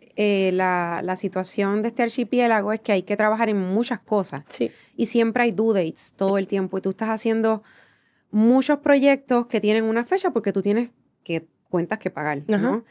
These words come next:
Speaker 1: Eh, y porque las quieres hacer también, no necesariamente sea solo cuentas que, a pagar.
Speaker 2: Sí.
Speaker 1: Pero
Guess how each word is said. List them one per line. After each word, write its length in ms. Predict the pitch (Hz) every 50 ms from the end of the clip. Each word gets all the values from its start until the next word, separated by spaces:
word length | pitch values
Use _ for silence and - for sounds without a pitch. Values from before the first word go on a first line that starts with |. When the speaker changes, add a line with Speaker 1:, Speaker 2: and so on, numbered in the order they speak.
| _ _ _ _
Speaker 1:
Eh, 180 | - 208 196 196
y 100 | - 214
porque 260 | 196 214 196 190 -
las 100 | 190 190
quieres 260 | 190 - 190 190 202 208
hacer 220 | 214 214 226 208
también, 360 | 190 - 190 180 180 196 208 196
no 80 | 180
necesariamente 680 | 175 175 170 175 170 196 180 175 175 170 165 165 165 160 - - _ _
sea 300 | - - - 180 170 165
solo 420 | 160 - 165 165 160 151 139 - -
cuentas 280 | - 175 170 160 170 165
que, 100 | - 170
a 100 | 156 160
pagar. 320 | - 156 160 175 214 196 180
Speaker 2:
Sí. 140 | 175 - 208
Speaker 1:
Pero 260 | 196 190 190 190 185